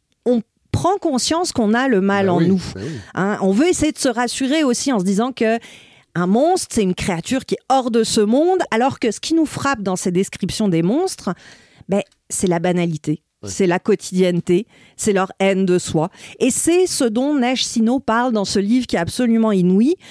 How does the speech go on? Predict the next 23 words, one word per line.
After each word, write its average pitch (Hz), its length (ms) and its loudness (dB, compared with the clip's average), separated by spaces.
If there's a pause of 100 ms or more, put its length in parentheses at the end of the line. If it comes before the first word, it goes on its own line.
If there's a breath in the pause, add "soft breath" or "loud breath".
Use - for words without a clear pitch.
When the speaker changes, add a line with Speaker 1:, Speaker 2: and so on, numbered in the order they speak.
(240 loud breath)
Speaker 1:
de 190 100 0
comment 277 320 2
le 277 160 4
mal, 254 480 2
c'est - 180 -2
pas 320 160 0
une 320 100 -2
figure 233 440 0
inventée 226 680 0
avec 185 220 0
des 196 120 2
sabots 208 600 0
et 202 80 2
un 185 100 0
derrière 190 360 0
fourchu, 254 480 0 (480 loud breath)
mais 240 120 2
qu'on 247 220 0
le 226 140 2
côtoie 294 540 -2
chaque 294 400 -2
jour, 220 460 0 (400 loud breath)
constamment, 254 680 0